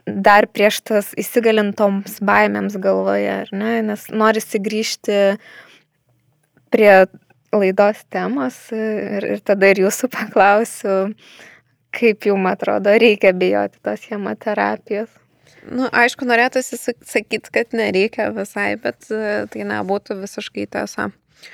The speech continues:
Speaker 2: A, bijot apskritai, nu,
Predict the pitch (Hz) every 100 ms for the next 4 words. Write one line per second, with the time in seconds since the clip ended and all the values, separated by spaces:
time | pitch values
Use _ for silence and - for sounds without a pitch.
0 | - - _ _ _ - 214 208 208 208
1 | 208 208 208 - - - 214 214 233 254
2 | 294 - - 277 - - 359 - 320 226
3 | 214 214